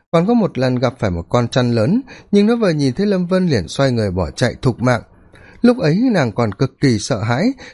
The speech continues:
thấy con chăn bỏ đi, nàng mới dám hỏi Lâm Vân, thì được Lâm Vân trả lời, nó là bại tướng lúc trước của hắn. Chỉ là khi mình hỏi hắn vì sao có mặt ở đây, hắn đều né tránh trả lời, hơn nữa hắn rất ít nói chuyện với mình.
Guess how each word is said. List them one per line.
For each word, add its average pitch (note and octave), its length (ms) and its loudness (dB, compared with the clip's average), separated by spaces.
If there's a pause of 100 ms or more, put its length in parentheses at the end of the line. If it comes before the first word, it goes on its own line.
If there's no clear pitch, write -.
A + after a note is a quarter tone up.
thấy G#3 120 2
con G#3 180 0
chăn G3+ 280 -2
bỏ F#2+ 180 0
đi, B2 300 0 (100)
nàng B2 220 0
mới D#3 100 0
dám C#3 260 -2
hỏi C3+ 240 -2
Lâm B2 220 0
Vân, C3+ 180 2 (360)
thì E3 100 2
được D#3+ 220 0
Lâm G3+ 160 0
Vân G#3+ 180 0
trả A#2+ 180 -2
lời, G#2+ 320 0 (320)
nó A2 260 0
là F#3 120 2
bại G2+ 320 -2
tướng A#2+ 240 2
lúc G#3+ 180 2
trước A#3 200 0
của - 100 -8
hắn. A2 260 -4 (640)
Chỉ E3+ 140 4
là D#3+ 120 4
khi A3 200 -2
mình E3 220 0
hỏi B2 200 0
hắn A2 280 0
vì C3 160 0
sao A#2 200 -2
có E3 100 -2
mặt D3+ 200 2
ở D#2 60 -6
đây, A#2 220 2 (260)
hắn F3 200 2
đều B2+ 180 2
né G2+ 280 0
tránh C#3 280 0
trả A2+ 180 0
lời, F#2+ 280 0 (380)
hơn E3+ 160 4
nữa F3+ 100 2
hắn C#3+ 220 -2
rất G#3+ 160 0
ít G#3+ 260 -4
nói B2 280 0
chuyện - 260 0
với D#3 100 0
mình. G2+ 240 0